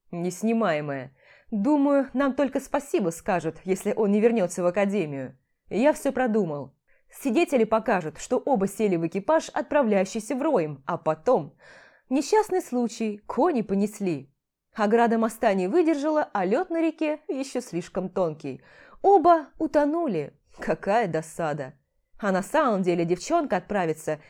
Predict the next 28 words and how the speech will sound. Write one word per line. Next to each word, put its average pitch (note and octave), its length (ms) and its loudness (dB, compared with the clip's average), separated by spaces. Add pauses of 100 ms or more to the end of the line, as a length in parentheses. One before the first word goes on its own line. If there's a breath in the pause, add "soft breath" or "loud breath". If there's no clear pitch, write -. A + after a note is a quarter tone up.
(120)
к - 60 -20
счастливому E4+ 520 0
покупателю, A#3 840 0
а A3+ 100 2
его A#3+ 480 2
в E3+ 60 -6
расход. F3 560 -4 (360 soft breath)
Справимся. E3 760 0 (340)
Нас G3 300 2
много, A#3 500 2 (160)
он F#3+ 200 4
один F3 540 0 (140)
и G3 100 -4
потерял D#3+ 520 -2
память. D3+ 580 -6 (540)
Мы E3 160 -10
с - 100 -14
Ларнисом B3+ 520 -6
покосились G#3+ 600 -6
друг F3+ 240 -10
на G3+ 120 -6
друга. G3 400 -6 (420 soft breath)
Я G3 220 -2
мало A3+ 260 -2
что - 180 -8
поняла F3+ 360 -6
из G3 200 -6
разговора, G3 680 -4